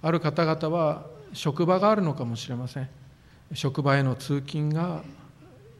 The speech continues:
行くということなのかもしれませんし、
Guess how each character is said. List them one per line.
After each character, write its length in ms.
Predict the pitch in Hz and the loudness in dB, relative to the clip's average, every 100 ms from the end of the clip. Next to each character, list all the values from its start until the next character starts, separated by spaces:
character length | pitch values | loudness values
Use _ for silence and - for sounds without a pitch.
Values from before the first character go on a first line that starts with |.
| 226 | -6
行 220 | 127 123 | -4 -2
く 200 | - 151 | 0 -2
と 280 | 151 - 151 | -2 -6 -4
い 80 | 143 | -2
う 40 | |
こ 120 | 139 | -4
と 120 | 135 | -4
な 120 | 139 139 | -2 -2
の 80 | |
か 120 | 131 143 | -2 -4
も 120 | 135 | -4
し 100 | 147 | -4
れ 80 | 131 | -2
ま 140 | 127 | -2
せ 120 | 135 | -4
ん 120 | 127 | -6
し、 400 | 123 196 180 151 | -6 -4 -2 -4